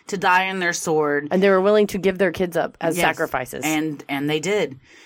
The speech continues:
Speaker 1: And so when he, this dad is saying, "Well, what am I gonna do? The Messiah wants to have sex with my thirteen-year-old." To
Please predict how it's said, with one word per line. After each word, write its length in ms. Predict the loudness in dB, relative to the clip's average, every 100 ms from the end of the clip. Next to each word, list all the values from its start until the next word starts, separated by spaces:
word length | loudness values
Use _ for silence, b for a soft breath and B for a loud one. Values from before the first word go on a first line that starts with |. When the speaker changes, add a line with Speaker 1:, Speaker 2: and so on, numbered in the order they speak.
| B
Speaker 1:
And 120 | -6
so 360 | -2 -2 -2 -6 _ _ _ _ _
when 320 | -6 -2 -2
he, 340 | -4 -10 -12
this 280 | -4 -4 -4
dad 440 | -6 0 2 4 2
is 260 | -4 -12 -20 _ _ -10
saying, 520 | -4 -2 0 -2 -6 B B B
"Well, 140 | -2
what 100 | 0
am 120 | 2 0
I 100 | 0
gonna 220 | -2 -2
do? 200 | 2 2
The 80 | 2
Messiah 600 | -2 -2 0 0 0 0
wants 280 | -2 -4 -4
to 100 | -4
have 240 | -2 -4
sex 340 | -2 -2 -2 -8
with 140 | -6
my 140 | -4
thirteen-year-old." 960 | -2 -4 -4 -4 -4 -2 -2 0 -2 -4 B B B B _ -2
To 180 | 0